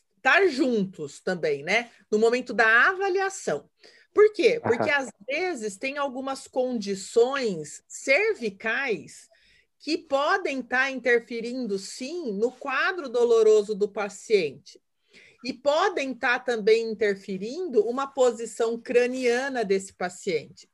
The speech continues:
Speaker 1: <clears throat> Então, por exemplo, um paciente que, é, o dentista solicitou uma teleradiografia lateral, e a gente observa o espaço de trás da cervical, da base do crânio com a primeira vértebra cervical,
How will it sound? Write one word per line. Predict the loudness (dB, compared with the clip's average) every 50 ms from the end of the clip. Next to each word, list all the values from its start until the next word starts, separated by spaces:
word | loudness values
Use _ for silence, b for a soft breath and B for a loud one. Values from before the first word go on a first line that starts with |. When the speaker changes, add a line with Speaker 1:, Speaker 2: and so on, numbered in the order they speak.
| _ _ _
Speaker 1:
<clears throat> | -6 -4 -4 -4 -4 -8 -14 _ _ _ _ _ _ _ _ _ _ -12
Então, | -4 -2 -2 -2 0
por | 0 0 2
exemplo, | 2 0 2 0 0 0 -2 -6 -12 -18 B B B B B B B B _
um | -6 -2
paciente | 0 0 0 0 -2 -4 -4 -4 -4 -6 -8 -14
que, | -14 -10 -8 -6 -4 -4 0 4 4 6
é, | 6 6 4 2 2 4
o | 4 4 4 4 4 4 6
dentista | 6 6 4 4 -4 -10 -6 -4 -6
solicitou | -4 -2 -4 -4 -4 -4 -8 -10 -6 -2 -2 -2
uma | 0 -2 -2
teleradiografia | 0 0 0 0 0 -2 -2 -2 0 0 -2 0 0 -4 -4 -6 -6 -4 -2 -2
lateral, | -2 -2 -4 -4 -4 -4 -4 -2 -2 -2 -4 -6 -8 -12 _ _ b b b b b b b b b b
e | _ -8 -6 -6 -4 0
a | 2 2
gente | 2 2 0 -2 -2 -2
observa | -2 -2 -4 -8 -2 0 2 2 4 4 4 4
o | 4
espaço | 4 0 -4 -8 -14 -6 -2 0 2 4 4 2 0 -2 -10 -10 -8 -8 -8 -8 -12 -18 -20 -20 _
de | -12 -12 -12
trás | -8 -2 0 2 2 2 2
da | 0 -2
cervical, | -2 0 -2 -2 -2 -2 -6 -4 0 0 0 2
da | 0 -2
base | -2 0 2 2 4 4 4 2 0 -2 -4 -6
do | -6 -6 -8
crânio | -8 0 2 4 4 4 2 -2 -4
com | -4 -6
a | -6
primeira | -2 -4 -2 0 0 0 0 0 -4
vértebra | 0 0 0 0 0 -2 -6 -6 -6 -8
cervical, | -10 -8 -8 -8 -8 -8 -10 -14 -6 -2 -2 0 0 -2 -4 -8 -12